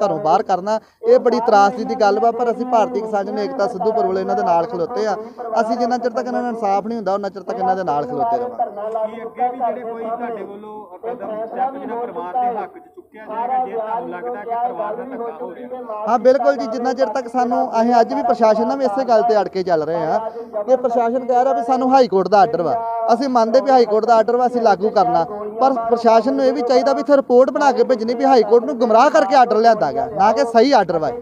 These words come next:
Speaker 1: ਹਾਈ ਕੋਰਟ ਨੂੰ ਗੁੰਮਰਾਹ ਕੀਤਾ, ਜਦੋਂ ਹਾਈ ਕੋਰਟ ਕੋਈ ਦੂਜਾ ਪੱਖ ਹੀ ਨਹੀਂ ਪਹੁੰਚਿਆ, ਪਤਾ ਹੀ ਨਹੀਂ ਉੱਥੇ ਕੀ ਬਣਿਆ ਕੀ ਨਹੀਂ। ਇਹ ਜਿਹੜਾ ਵਾ, ਇਹ ਹਾਈ ਕੋਰਟ ਨੂੰ, ਜਿਹੜਾ ਸਾਡੀ ਪ੍ਰਸ਼ਾਸਨ ਅੱਗੇ ਇਹੋ ਅਪੀਲ ਆ ਵੀ ਹਾਈ ਕੋਰਟ ਨੂੰ ਰਿਪੋਰਟ ਬਣਾ ਕੇ ਭੇਜਣ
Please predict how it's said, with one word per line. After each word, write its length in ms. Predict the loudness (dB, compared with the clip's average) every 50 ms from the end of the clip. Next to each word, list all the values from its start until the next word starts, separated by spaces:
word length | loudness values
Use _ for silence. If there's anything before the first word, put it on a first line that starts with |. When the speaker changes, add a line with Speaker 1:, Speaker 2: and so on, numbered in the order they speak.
| -10 -12 -12 -10 -4 2 4
Speaker 1:
ਹਾਈ 140 | 4 4 4
ਕੋਰਟ 240 | 4 4 4 4
ਨੂੰ 120 | 2 0 -2
ਗੁੰਮਰਾਹ 300 | 0 2 4 6 4 4
ਕੀਤਾ, 220 | 2 0 0 0
ਜਦੋਂ 160 | 0 2 2
ਹਾਈ 120 | 4 4 4
ਕੋਰਟ 220 | 4 2 0 2
ਕੋਈ 100 | 0 -4
ਦੂਜਾ 240 | -6 -4 -2 0 0
ਪੱਖ 260 | 2 2 2 2 0
ਹੀ 40 | -2
ਨਹੀਂ 120 | -2 -2
ਪਹੁੰਚਿਆ, 380 | 0 0 0 0 2 2 2 2 2 -2 -8 -10 -4 0 2
ਪਤਾ 160 | 2 4 4
ਹੀ 60 | 4
ਨਹੀਂ 100 | 2 0
ਉੱਥੇ 180 | 0 0 0 -2
ਕੀ 200 | -2 -4 -4 -4
ਬਣਿਆ 280 | -2 0 2 2 2
ਕੀ 220 | 2 0 -2 -2 -2
ਨਹੀਂ। 200 | -2 -2 -2 -4 -6 -10 -12 -8 0 2
ਇਹ 140 | 4 4 4
ਜਿਹੜਾ 260 | 4 2 2 4 4
ਵਾ, 160 | 4 2 0
ਇਹ 220 | 0 0 0 2
ਹਾਈ 200 | 4 4 4 2
ਕੋਰਟ 220 | 2 2 2 2 2
ਨੂੰ, 400 | 0 -2 -2 0 -2 -2 -2 0
ਜਿਹੜਾ 240 | 2 4 4 4 4 4
ਸਾਡੀ 220 | 2 0 0 0 -2
ਪ੍ਰਸ਼ਾਸਨ 480 | -2 0 2 4 4 4 2 0 -2
ਅੱਗੇ 160 | -4 0 2
ਇਹੋ 180 | 2 4 4 2
ਅਪੀਲ 280 | 2 0 -4 -2 0 0
ਆ 100 | 0 0 -2 -6 -8 -6 -2 0
ਵੀ 60 | 2
ਹਾਈ 200 | 4 6 4 4
ਕੋਰਟ 200 | 4 4 4 4
ਨੂੰ 120 | 4 4 2
ਰਿਪੋਰਟ 320 | 4 6 6 6 6 6
ਬਣਾ 220 | 4 4 4 4
ਕੇ 100 | 4 2
ਭੇਜਣ 400 | 2 2 2 2 2 0 -2 -2